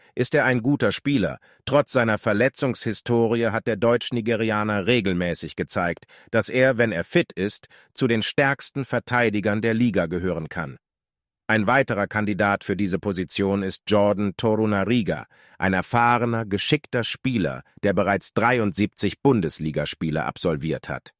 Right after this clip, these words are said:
Laut Sky-Reporter Florian Plettenberg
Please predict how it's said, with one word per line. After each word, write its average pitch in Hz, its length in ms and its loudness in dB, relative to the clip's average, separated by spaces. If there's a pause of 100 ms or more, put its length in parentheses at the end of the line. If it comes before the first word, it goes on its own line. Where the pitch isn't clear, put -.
(360)
Laut 98 260 2
Sky-Reporter 107 1000 2 (280)
Florian 98 640 4
Plettenberg 76 840 -2